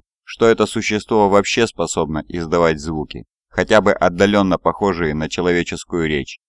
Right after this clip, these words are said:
Один из солдат чуть не выронил ружье. "А, вот и мои спасители", — сказал сержант, и интонации в его голосе менялись, перетекая из одной в другую на полуслове. "Ну что, ждали,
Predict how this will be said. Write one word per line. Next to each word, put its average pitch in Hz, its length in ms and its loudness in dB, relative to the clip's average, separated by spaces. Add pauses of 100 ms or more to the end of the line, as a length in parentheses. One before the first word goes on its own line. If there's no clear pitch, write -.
(220)
Один 110 360 2
из 92 100 0
солдат 80 440 -2 (200)
чуть 104 200 -6
не 95 120 2
выронил 90 440 2
ружье. 78 440 -4 (440)
"А, 98 580 8 (220)
вот 117 260 4
и 117 60 4
мои 113 240 4
спасители", — 92 800 -4
сказал 87 420 2
сержант, 80 560 -2 (380)
и 104 160 0
интонации 110 640 2
в 95 60 -2
его 101 240 2
голосе 98 440 4
менялись, 90 580 -2 (160)
перетекая 95 600 2
из 87 260 -6
одной 95 320 0
в 80 80 -6
другую 90 420 -2
на 82 140 -2
полуслове. 82 680 -4 (360)
"Ну 123 180 2
что, 92 380 2 (200)
ждали, 95 600 6